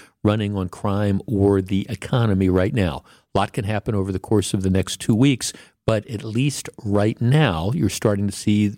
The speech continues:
what is making, the making of what we would call a red wave. I, there's even some states like New York State where now the, the very, very liberal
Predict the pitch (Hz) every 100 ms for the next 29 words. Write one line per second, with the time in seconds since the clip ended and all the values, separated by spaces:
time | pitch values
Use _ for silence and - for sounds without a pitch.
0 | _ 107 95 92 - 104 117 113 107 92
1 | 104 110 110 98 - 90 110 101 - 87
2 | 87 - 92 87 98 98 101 127 85 -
3 | - - - 127 127 113 131 196 143 98
4 | - 107 - 95 101 104 175 147 107 -
5 | - 90 143 - - _ - 113 110 107
6 | 110 101 87 92 120 160 139 - 98 101
7 | 95 90 80 120 151 107 101 95 117 117
8 | 107 98